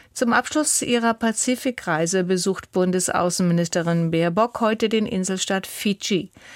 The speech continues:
Baerbock will unter anderem Fidschis Regierungschef Rambuka und den Generalsekretär der Regionalorganisation Pacific Islands Forum treffen. Im Mittelpunkt des Besuches stehen die Klimakrise und der Katastrophenschutz.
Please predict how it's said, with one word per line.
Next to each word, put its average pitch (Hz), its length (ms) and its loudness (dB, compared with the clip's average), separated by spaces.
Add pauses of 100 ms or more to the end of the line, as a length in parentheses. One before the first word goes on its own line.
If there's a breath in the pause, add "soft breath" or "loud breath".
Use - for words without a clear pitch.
(260 loud breath)
Baerbock 214 440 2
will 247 80 2
unter 220 280 0
anderem 214 420 0
Fidschis 233 560 -2 (100)
Regierungschef 190 600 0
Rambuka 180 640 0
und 156 320 -6
den 156 220 0
Generalsekretär 175 1120 0
der 170 300 2
Regionalorganisation 170 1400 0 (500 loud breath)
Pacific - 580 -2
Islands 185 460 0
Forum - 400 -4
treffen. - 400 -12 (400 loud breath)
Im 196 140 4
Mittelpunkt 233 420 2
des 220 140 -2
Besuches 214 480 0
stehen 196 340 -2
die 175 200 0
Klimakrise 175 920 0
und 165 220 -4
der 156 100 -2
Katastrophenschutz. - 1200 -6